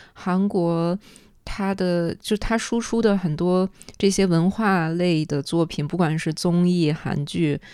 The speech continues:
还是这些小说，都是，特别是在东亚，它是非常能够引起共鸣的。然后像韩国文学里面，最近几年这些很热门的女性主义文学作品，然后里面的一些女性形象，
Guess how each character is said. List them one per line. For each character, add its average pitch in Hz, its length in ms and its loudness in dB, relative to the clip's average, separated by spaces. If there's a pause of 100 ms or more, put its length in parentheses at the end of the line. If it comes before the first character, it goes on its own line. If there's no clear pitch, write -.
(160)
还 143 160 -2
是 156 380 -2
这 151 140 -8
些 151 120 -2
小 - 220 -4
说， 156 480 -2
都 226 180 4
是， 202 400 0
特 - 200 -2
别 170 160 4
是 185 160 -2
在 170 180 0
东 185 240 0
亚， 180 320 -2
它 185 180 0
是 190 140 2
非 214 140 0
常 196 180 4
能 143 100 -2
够 156 140 0
引 139 160 -4
起 - 240 -8
共 156 180 -2
鸣 135 280 -8
的。 - 180 -12 (540)
然 180 160 -4
后 202 360 2 (120)
像 214 240 0
韩 190 220 0
国 220 240 4
文 190 180 2
学 175 200 0
里 175 100 2
面， 139 340 -2
最 220 160 2
近 196 200 6
几 170 120 -2
年 151 200 -2
这 175 100 0
些 175 120 0
很 165 180 -2
热 202 160 4
门 147 280 -2
的 139 280 -4
女 160 120 -4
性 170 240 -4
主 - 200 -10
义 143 280 -6 (120)
文 160 120 0
学 165 160 0
作 185 200 2
品， 165 240 -8 (100)
然 147 100 -6
后 175 140 0
里 170 100 -2
面 139 180 -8
的 147 60 -8
一 165 100 -6
些 170 140 -6
女 170 160 -4
性 165 220 -4
形 139 240 -6
象， 180 320 -2